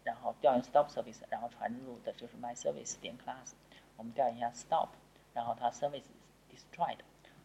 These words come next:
OK，那这就是启动和停止。我们 start，再 start 一次，然后 service started，我们再摁一下启动，service started，我们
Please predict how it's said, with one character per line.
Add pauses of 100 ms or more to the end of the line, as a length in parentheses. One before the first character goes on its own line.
OK，
那
这
就
是
启
动
和
停
止。 (360)
我
们
start，
再
start
一
次， (540)
然
后
service
started，
我
们
再
摁
一
下 (100)
启
动， (500)
service
started， (1300)
我
们